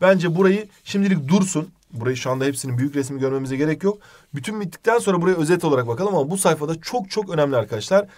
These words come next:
Bu sayfayı hiçbir yerde bulamazsınız. Bunu şöyle koyuyorum ve Tanzimat Edebiyatı romanına başlıyoruz. Şimdi Tercüman Ahval Gazetesi'nin çıkmasıyla Tanzimat Edebiyatı başladı demiştik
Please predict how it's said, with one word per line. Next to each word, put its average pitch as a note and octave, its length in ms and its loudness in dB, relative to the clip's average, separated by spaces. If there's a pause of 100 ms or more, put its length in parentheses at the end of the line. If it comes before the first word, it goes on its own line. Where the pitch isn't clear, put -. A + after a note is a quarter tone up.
(160)
Bu F#3 120 0
sayfayı D#3+ 280 0
hiçbir D#3+ 160 -6
yerde C#3+ 240 2
bulamazsınız. G2+ 440 -2
Bunu D#3 140 -4
şöyle C3 240 -2
koyuyorum F#3 400 2 (260)
ve B2 80 -2
Tanzimat F3 480 4
Edebiyatı C3 320 0
romanına D3 300 4
başlıyoruz. - 420 -2 (260)
Şimdi C#3 280 0 (720)
Tercüman G3+ 420 6
Ahval A3+ 300 6
Gazetesi'nin G3 400 4
çıkmasıyla G#3 440 2
Tanzimat G#3 400 4
Edebiyatı C#3+ 340 2
başladı C#3 300 2
demiştik G3 460 -4